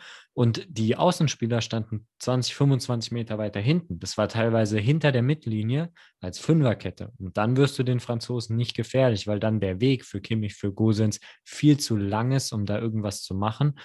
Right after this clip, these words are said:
und es dir eben nicht gelingt, diese Überzahl zu kreieren. Natürlich ist es irgendwo ein taktischer Aspekt, aber für mich liegt dieser taktische Aspekt sehr im Mentalen begründet. Und ich glaube, dass hätten wir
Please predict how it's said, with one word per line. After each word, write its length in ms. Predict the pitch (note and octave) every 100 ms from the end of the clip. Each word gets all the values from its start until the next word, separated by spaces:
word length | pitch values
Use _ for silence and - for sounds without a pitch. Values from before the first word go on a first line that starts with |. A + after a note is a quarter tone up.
| - -
und 140 | A2
es 100 | G2+
dir 160 | - A2
eben 180 | G2+ A2+
nicht 240 | C#3 -
gelingt, 320 | G#2+ G2 F#2+
diese 200 | G2 F#2+
Überzahl 640 | G#2 F#2+ F2+ - F2+ F2 - - _
zu 180 | - -
kreieren. 520 | - A2+ A2 G2 D#2+ - - - - - _ _ _ _ -
Natürlich 460 | G#2 C3+ D#3 D3+
ist 160 | B2+ -
es 100 | A2
irgendwo 360 | C3+ A#2+ G#2 G2+
ein 80 |
taktischer 480 | G2+ A#2+ - D3 C#3+
Aspekt, 420 | C#3 - D3 C#3+
aber 160 | A#2+ G#2
für 160 | - G#2
mich 280 | G#2 -
liegt 280 | A#2 C#3 C#3
dieser 300 | A#2 F#2+ F#2
taktische 560 | - B2 - C3 A#2 B2
Aspekt 500 | A2+ - A2 G2 F#2+
sehr 260 | A2 A2+
im 140 | A2 G2
Mentalen 680 | G2+ G2+ G2+ G2+ F#2+ F#2
begründet. 540 | E2+ F2 G2 F#2+ F2 - _ - - _
Und 180 | G2+ G2+ -
ich 240 | D#3+ E3
glaube, 640 | - A2 A#2+ C3+ D3 D#3+ - _
dass 220 | - F#2+ A#2
hätten 280 | A2 A2
wir 380 | G#2 G#2 F2+ -